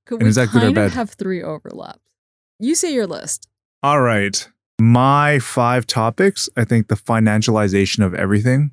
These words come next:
Speaker 2: where financialization of community, J pegs, <laughs> everything, stocks. Like, obviously stocks are,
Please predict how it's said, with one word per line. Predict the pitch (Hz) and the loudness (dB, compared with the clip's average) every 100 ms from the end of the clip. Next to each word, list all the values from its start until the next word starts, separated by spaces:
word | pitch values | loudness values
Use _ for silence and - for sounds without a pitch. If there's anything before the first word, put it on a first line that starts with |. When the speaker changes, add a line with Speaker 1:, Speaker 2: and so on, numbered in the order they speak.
| _ | _
Speaker 2:
where | - 101 98 | -4 0 0
financialization | 95 104 104 101 104 107 95 98 95 - 101 | 0 -2 0 0 0 0 2 2 0 2 2
of | 92 85 - _ _ _ _ _ _ | 2 -4 -10 _ _ _ _ _ _
community, | - 120 151 139 117 104 95 90 85 - _ _ _ _ _ _ - | -2 2 4 4 4 4 2 0 -6 -12 _ _ _ _ _ _ -6
J | 117 131 | -2 0
pegs, | 135 101 107 120 - | 0 0 0 0 0
<laughs> | 107 | 0
everything, | 135 127 110 101 95 - - - | 0 0 0 -2 -2 -10 -16 -18
stocks. | - 120 120 104 - - | -6 -2 0 -2 -4 -4
Like, | 120 110 | -4 -2
obviously | 127 139 131 | 0 2 0
stocks | 110 113 110 | 0 0 0
are, | 104 95 | 0 -2